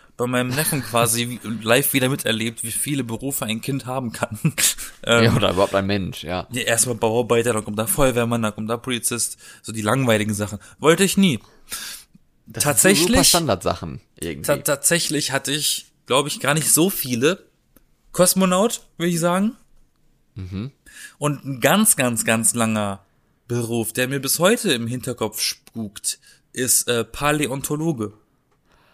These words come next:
Speaker 2: Paläontologe, das
Speaker 1: Paläontologe,
Speaker 2: ist doch
Speaker 1: das ist der Beruf, das sind die Wissenschaftler, die die Knochen ausbuddeln.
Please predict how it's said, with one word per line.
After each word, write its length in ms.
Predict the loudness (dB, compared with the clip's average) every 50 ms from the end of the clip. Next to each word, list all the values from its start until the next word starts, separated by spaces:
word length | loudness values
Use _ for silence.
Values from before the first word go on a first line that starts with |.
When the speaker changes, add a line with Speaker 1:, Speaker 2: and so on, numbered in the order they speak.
| _ _ _ _ _ _ _
Speaker 2:
Paläontologe, 1000 | -2 0 0 0 0 0 0 0 -2 -4 -4 -4 -4 -2 0 0 0 0 0 0
das 80 | 2
Speaker 1:
Paläontologe, 920 | 2 2 4 4 4 4 4 4 4 4 2 2 2 0 0 0 0 0 2
Speaker 2:
ist 40 | 2
doch 40 | 2
Speaker 1:
das 140 | 2 2 0
ist 500 | 0 0 0 2 2 0 -2 -6 -4 0
der 180 | 2 2 4 2
Beruf, 480 | 2 2 2 0 0 0 -4 -6 -4 -2
das 180 | -2 -2 0 0
sind 200 | 0 0 -2 -2
die 240 | -2 -2 -2 -2
Wissenschaftler, 800 | 0 2 2 2 2 0 -2 2 4 4 2 2 2 2 2 2
die 220 | 2 2 -2 -2
die 160 | -2 -2 -6 -8
Knochen 360 | -4 -2 -2 -2 -2 -4 -4
ausbuddeln. 760 | -4 -4 -4 -4 -4 -4 -2 -2 -2 -2 -4 -4 -8 -10 _